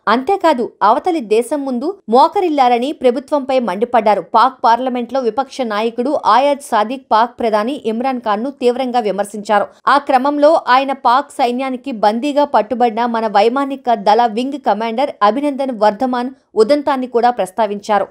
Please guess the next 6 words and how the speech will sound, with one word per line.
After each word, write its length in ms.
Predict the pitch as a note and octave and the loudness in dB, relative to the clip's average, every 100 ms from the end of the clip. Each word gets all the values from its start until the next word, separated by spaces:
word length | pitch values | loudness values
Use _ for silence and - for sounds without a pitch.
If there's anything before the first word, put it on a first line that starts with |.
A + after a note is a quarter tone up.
| - | -2
నిరుడు 400 | C4 E4 D4 E4 E4 | 0 2 0 -2 -2
ఫిబ్రవరిలో 720 | A3+ D4 E4+ D4+ C4+ C4 C#4+ _ _ _ _ C4+ | 0 4 4 4 2 0 -2 _ _ _ _ -2
పుల్వామాలో 720 | C#4+ D#4 D4+ C#4 A#3+ C4 - - | 0 0 0 0 2 0 -2 0
ఆత్మాహుతి 540 | G#3+ A#3+ D4 C#4 C4+ | 0 0 -4 -6 -6
దాడికి 380 | G#3+ G#3 A#3+ C4+ | 0 2 0 -4
పాల్పడి 500 | - F3+ G3 A#3 | -2 0 2 0